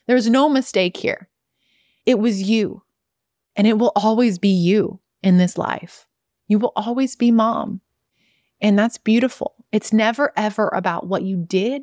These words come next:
It's always about what will you do. And so right now, thinking about your children,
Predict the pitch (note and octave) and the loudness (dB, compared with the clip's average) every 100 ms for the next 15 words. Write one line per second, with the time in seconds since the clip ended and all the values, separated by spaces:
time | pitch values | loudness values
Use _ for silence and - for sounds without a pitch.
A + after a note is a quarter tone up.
0 | - - G3 - F3+ G3+ A3 G#3+ F#3+ F3+ | -8 -6 -6 -6 -4 0 0 -2 -2 -4
1 | F3+ G3 E3+ F3 F#3 F3+ D#3 D#3+ D3 - | -4 -4 -2 0 0 0 -2 -4 -6 -8
2 | F#3+ - _ _ _ _ _ _ - A3 | -10 -18 _ _ _ _ _ _ 0 0
3 | - A#3+ A3+ F3+ F#3+ A3 D4+ A#3 G3+ D3+ | 2 2 2 0 0 0 0 -2 -2 0
4 | D3 F#3+ G#3+ G#3+ B3+ A#3+ G3+ F3 - F3 | -2 -2 -2 0 2 2 0 -4 -6 -8
5 | - - D#3 D#3+ D3+ D#3+ | -10 -10 -8 -8 -10 -10